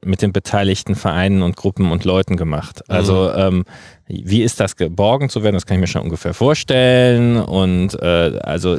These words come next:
Speaker 1: wahrscheinlich haben wir alle genug Vorträge gehört, dass sich seitdem die Europäische Höhlenrettung anders organisiert hat und die wissen jetzt, wo ihr Material liegt und, äh,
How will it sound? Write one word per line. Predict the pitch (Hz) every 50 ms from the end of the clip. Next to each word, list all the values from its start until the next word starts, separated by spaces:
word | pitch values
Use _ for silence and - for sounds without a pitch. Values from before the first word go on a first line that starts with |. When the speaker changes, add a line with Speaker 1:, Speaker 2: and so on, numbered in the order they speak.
| 50
Speaker 1:
wahrscheinlich | - 65 67 71 76 - 90 90 - 107 101 98 -
haben | 101 92
wir | 90 69
alle | - 98 101
genug | 92 92 95 104 104
Vorträge | - - 113 104 98 - - 95 92 95 90
gehört, | 92 92 95 98 92 90 - -
dass | 90 -
sich | - -
seitdem | - 92 87 - 90 90
die | 90 69
Europäische | 78 87 82 - 101 92 - -
Höhlenrettung | 92 98 107 107 104 92 90 107 104 95 -
anders | - 90 90 85
organisiert | 85 71 85 87 90 - 143 139 135
hat | 131 120 95 101
und | 92 95
die | 90
wissen | 95 92 - 98
jetzt, | 90 87 -
wo | 76
ihr | 78 73
Material | 71 82 - - 95 101 127 131
liegt | 127 127 123 - -
und, | 69 85 95 -
äh, | 101 - 64 78 85